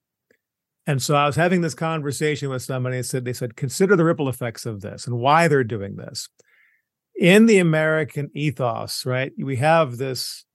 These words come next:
accountability to the Constitution, and we respect the law, the land, and all that stuff.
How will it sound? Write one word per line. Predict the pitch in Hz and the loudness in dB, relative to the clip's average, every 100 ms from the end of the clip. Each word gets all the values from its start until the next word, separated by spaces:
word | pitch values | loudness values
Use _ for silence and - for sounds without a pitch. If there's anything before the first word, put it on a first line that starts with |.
| - | -10
accountability | 143 151 147 139 139 139 123 135 131 | -6 -4 -2 -2 -2 -4 -4 -6 -6
to | 127 143 | -6 -10
the | 123 | -10
Constitution, | 123 127 120 - 123 143 127 - 123 | -8 -8 -8 -10 -6 -6 -6 -6 -8
and | 117 | -8
we | 117 | -8
respect | 127 120 - 151 - | -10 -12 -2 -2 -2
the | 135 | -4
law, | 123 127 127 120 | -2 0 -2 -2
the | 117 | -6
land, | 120 120 | -8 -8
and | 117 | -8
all | 110 | -10
that | 110 110 | -10 -12
stuff. | - - 120 | -12 -14 -14